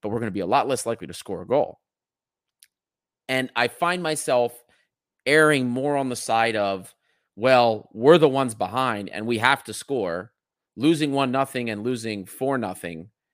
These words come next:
to me is this, it doesn't matter. And that's,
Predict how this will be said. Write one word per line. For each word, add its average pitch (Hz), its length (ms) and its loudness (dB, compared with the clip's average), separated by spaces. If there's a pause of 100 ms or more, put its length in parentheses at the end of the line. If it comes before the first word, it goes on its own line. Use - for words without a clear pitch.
(140)
to 98 100 -6
me 139 220 2
is 110 160 -2
this, - 280 -10
it 104 160 -12
doesn't 104 300 -4
matter. - 340 -10 (560)
And 104 220 -6
that's, 127 420 0